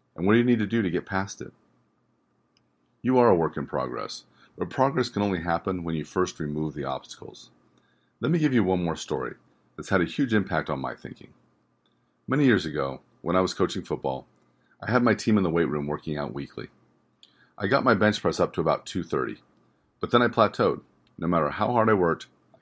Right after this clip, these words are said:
could not get it to improve. I then realized that I was using my triceps too much, and that was actually holding my pecs back,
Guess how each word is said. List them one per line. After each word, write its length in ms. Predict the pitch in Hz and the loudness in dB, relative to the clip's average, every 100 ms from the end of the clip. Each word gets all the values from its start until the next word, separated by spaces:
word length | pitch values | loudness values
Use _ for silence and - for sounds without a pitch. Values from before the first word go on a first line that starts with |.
| - | -14
could 100 | 78 | -4
not 240 | 82 90 85 | 0 0 0
get 100 | 80 | -2
it 100 | 71 | -2
to 100 | 73 | -8
improve. 440 | 65 71 57 - _ _ _ _ _ _ _ | -8 -8 -8 -10 _ _ _ _ _ _ _
I 80 | 95 | -2
then 180 | 139 143 | 2 2
realized 400 | 147 120 92 - | 4 4 4 2
that 80 | 92 | 2
I 60 | |
was 160 | 92 90 | 4 2
using 220 | 107 104 | 0 2
my 120 | 80 | 0
triceps 520 | 73 - 110 - 76 | -2 0 0 0 -6
too 140 | - 76 | -6 -8
much, 360 | 64 52 - - _ - | -6 -8 -12 -18 _ -6
and 100 | 87 | 0
that 80 | 113 | 2
was 120 | 113 | 4
actually 260 | 107 - 85 | 2 0 -4
holding 420 | - 113 110 90 | -4 -2 0 0
my 120 | 76 | -2
pecs 360 | - 110 - - | 0 -2 -2 -4
back, 300 | 69 - | -6 -6